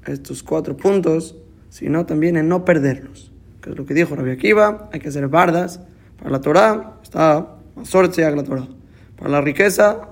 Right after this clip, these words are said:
Maserot Seyag la Osher, para la Geburah, que uno de los pratim de la Geburah es el Perishut,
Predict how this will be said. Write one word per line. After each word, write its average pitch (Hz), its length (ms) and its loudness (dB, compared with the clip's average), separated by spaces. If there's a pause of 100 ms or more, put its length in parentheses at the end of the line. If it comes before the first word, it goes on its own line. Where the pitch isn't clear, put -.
(100)
Maserot 139 440 -4
Seyag 160 200 -2
la 185 140 2
Osher, 185 380 0 (500)
para - 380 -2 (800)
la 135 100 -10
Geburah, 180 600 0 (200)
que - 100 -16
uno 143 200 -2
de 143 60 -2
los 139 140 -4
pratim 170 720 -2 (340)
de 139 80 -12
la 135 80 -4
Geburah 139 320 -2
es 143 100 -4
el 143 120 -8
Perishut, 214 600 -4